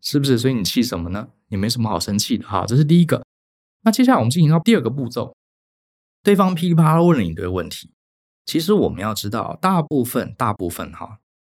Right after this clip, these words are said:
除了极少数的例外之外，这些亲朋好友、这些长辈来问我们问题，大概是基于几个原因。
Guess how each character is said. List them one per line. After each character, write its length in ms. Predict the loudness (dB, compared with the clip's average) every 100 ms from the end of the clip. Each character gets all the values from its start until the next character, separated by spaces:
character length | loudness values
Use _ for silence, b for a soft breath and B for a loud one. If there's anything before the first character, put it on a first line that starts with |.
| _
除 140 | 0
了 100 | 2
极 100 | 2
少 200 | 0 -4
数 140 | -2 0
的 40 |
例 120 | 0
外 180 | -2 -6
之 180 | -8 -8
外， 180 | -8 -8 _ _ _
这 100 | -2
些 380 | 2 2 2 -2 _ _ _
亲 220 | -8 -4 -2
朋 180 | -2
好 220 | -2 -2 -2
友、 120 | -4
这 140 | -4
些 140 | -2 0
长 260 | -2 -8
辈 220 | -4 -4
来 160 | -4 0
问 140 | 2
我 40 | 2
们 140 | 0
问 160 | -4 -6
题， 160 | -10
大 160 | -4 0
概 120 | 2
是 140 | 0 -2
基 240 | -2 0
于 100 | 0
几 200 | 0 -6
个 100 | -10
原 260 | -12 -10 -4
因。 240 | -4 -4